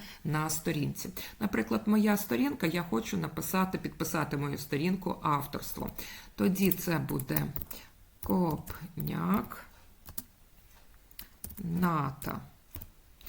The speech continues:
І знову ж таки, я зберігаю.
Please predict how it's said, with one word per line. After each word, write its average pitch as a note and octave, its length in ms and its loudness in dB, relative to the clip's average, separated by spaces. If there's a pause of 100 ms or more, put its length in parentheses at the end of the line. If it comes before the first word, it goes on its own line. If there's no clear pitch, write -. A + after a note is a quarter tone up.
(500)
І D4+ 220 4
знову G3+ 360 6
ж - 140 -2
таки, - 320 -4 (280)
я G#3 300 6
зберігаю. D#3+ 1000 4